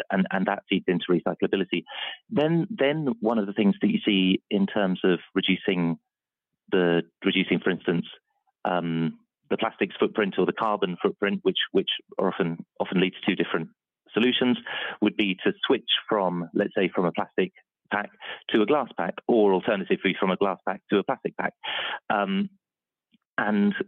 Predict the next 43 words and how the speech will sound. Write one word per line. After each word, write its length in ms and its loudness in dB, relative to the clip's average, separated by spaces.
again, 240 -2
that 120 -2
all 120 2
depends 280 -2
on 80 0
what 140 2
you're 140 4
measuring. 580 2
Uh, 400 2
you'll 220 2
find 300 -2
glass 260 2
and 80 -2
metal 380 0
often 240 -2
have 340 -2
a 80 -2
higher 280 0
carbon 320 -2
footprint, 400 -2
whereas 240 0
plastic 400 -2
and 120 -2
paper 280 0
have, 200 -2
a, 80 -2
ha-, 160 -4
well, 120 0
plastic 380 -2
in 80 0
particular 300 -2
has 160 -2
quite 140 -2
a 40 2
low 200 2
carbon 300 -2
footprint, 360 -2
but 160 0
then 320 0
plastic 400 0
has 200 0
a 40 -8
very, 400 0